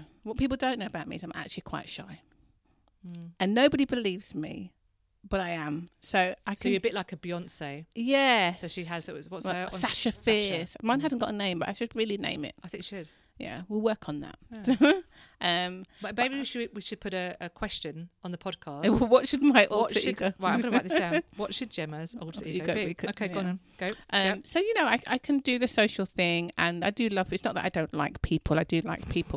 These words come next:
Speaker 1: but I really love
Speaker 2: <laughs>
Speaker 1: my alone time. My favourite thing to do is to spend <laughs> time in silence.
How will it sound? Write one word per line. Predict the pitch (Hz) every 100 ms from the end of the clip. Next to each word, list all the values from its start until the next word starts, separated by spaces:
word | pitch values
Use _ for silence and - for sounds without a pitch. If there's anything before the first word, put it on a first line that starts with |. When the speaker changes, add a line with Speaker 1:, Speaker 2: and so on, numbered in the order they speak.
| 147
Speaker 1:
but | 156 - - - -
I | 202
really | 196 190
love | 175 175
Speaker 2:
<laughs> | 170
Speaker 1:
my | 165
alone | 175 180 185
time. | - 190 185
My | 208
favourite | 226 - 233 233 220 -
thing | - 220
to | 208
do | 226 220 170 151 -
is |
to | -
spend | - - 214 220
<laughs> | -
time | 202 220
in |
silence. | 214 - 165 214 - - - -